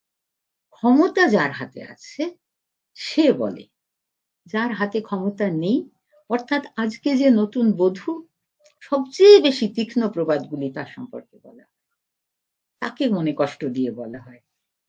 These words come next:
সেই মেয়েটিও যখন সে আর পারছে না, তখন সে তারই বয়সী আরেকটি মেয়ে, যার এটা বাপের বাড়ি, অর্থাৎ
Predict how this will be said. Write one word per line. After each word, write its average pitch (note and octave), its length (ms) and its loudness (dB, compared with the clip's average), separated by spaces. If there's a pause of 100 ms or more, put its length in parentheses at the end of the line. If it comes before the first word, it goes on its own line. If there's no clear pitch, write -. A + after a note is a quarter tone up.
(540)
সেই C#4+ 280 2
মেয়েটিও D#4 520 4 (1120)
যখন A3 300 0
সে A3+ 160 -2 (140)
আর G#3 200 0 (100)
পারছে E3+ 480 -2
না, D3+ 180 2 (720)
তখন B3+ 280 -2
সে D4 220 -4
তারই C4 340 0
বয়সী A3+ 420 4
আরেকটি D#3+ 400 -6
মেয়ে, C3 260 -4 (720)
যার G#3 260 -2
এটা C4 220 0
বাপের E3 360 -2
বাড়ি, A2+ 300 -8
অর্থাৎ F#3 300 -6